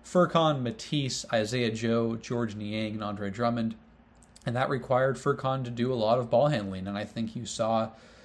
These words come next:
how well he, he fared in that today. I think you kinda saw the upside there from, from Furkan in that role. Um, he's really, really developed that skip pass to the corner down now. I think he had a couple of assists on that play, at least one to George Niang for a corner three in the second half.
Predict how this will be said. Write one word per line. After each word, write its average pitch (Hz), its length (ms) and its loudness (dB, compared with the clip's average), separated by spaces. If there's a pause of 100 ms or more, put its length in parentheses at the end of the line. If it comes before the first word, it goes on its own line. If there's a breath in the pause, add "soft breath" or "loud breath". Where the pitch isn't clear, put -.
(140 loud breath)
how 117 220 4
well 110 320 2
he, 110 240 2
he 131 180 -4
fared 156 280 4
in 147 40 -2
that 95 180 -4
today. 95 220 -2
I 87 40 -2
think 104 160 -6
you 101 60 -8
kinda 110 200 -4
saw 117 160 2
the 110 100 0
upside 98 480 -2
there 92 220 -6
from, 101 380 -4 (240)
from 113 280 -4
Furkan 107 400 -6
in 104 60 -2
that 101 260 -2
role. 104 340 0 (400 loud breath)
Um, 95 280 -6
he's 127 180 -4
really, 143 320 6
really 131 220 2
developed 117 400 2
that 120 140 2
skip - 280 -6
pass 120 280 -2
to - 60 -14
the - 60 -10
corner 117 380 -2
down 113 320 0
now. 107 340 -4
I - 300 -20
think 120 100 -8
he 123 80 0
had 117 80 4
a 110 60 0
couple 117 320 -2
of 98 60 -2
assists - 680 -2
on 117 160 -4
that 113 180 -2
play, 117 200 -2
at 120 100 -4
least 120 200 -6
one 110 280 -2
to 110 80 -2
George 113 360 -4
Niang 110 380 -2
for 117 220 -6
a 107 40 -6
corner 117 360 -2
three 113 240 -6
in 110 60 -2
the 107 40 -6
second 107 280 -4
half. 107 280 -4